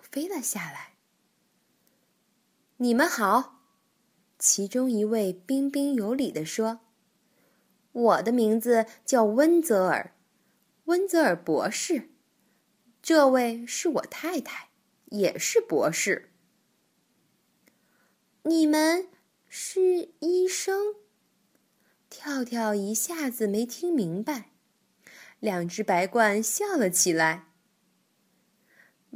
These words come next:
“不是，不是，我们啊，是飞行学博士。”“飞什么学？”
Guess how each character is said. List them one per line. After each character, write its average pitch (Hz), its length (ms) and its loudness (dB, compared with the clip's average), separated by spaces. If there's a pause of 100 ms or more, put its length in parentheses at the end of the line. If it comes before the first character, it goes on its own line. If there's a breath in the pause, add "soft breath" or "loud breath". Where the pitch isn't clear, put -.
“不 226 120 2
是， - 360 0 (180)
不 185 180 -2
是， 214 460 0 (480)
我 247 280 4
们 170 140 0
啊， 190 320 0 (300 loud breath)
是 - 220 -2
飞 359 340 0
行 254 260 2
学 269 360 4
博 175 360 2
士。 - 440 0 (1500)
”“飞 427 260 2
什 381 140 0
么 392 120 4
学？” 359 360 4